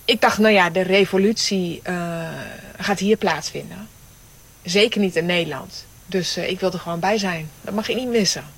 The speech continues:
Dus toen ben ik maar weer teruggegaan naar Colombia.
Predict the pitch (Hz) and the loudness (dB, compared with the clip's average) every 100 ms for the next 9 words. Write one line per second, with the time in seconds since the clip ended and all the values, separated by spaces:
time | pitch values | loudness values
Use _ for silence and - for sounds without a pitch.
0 | - - - - - - - - - - | -20 -20 -20 -20 -20 -20 -20 -20 -20 -20
1 | - - 254 202 180 170 175 170 160 185 | -10 -6 -2 0 0 0 -2 -4 -4 -6
2 | 226 - 262 214 180 156 160 156 | -8 -6 -4 -4 -6 -8 -8 -10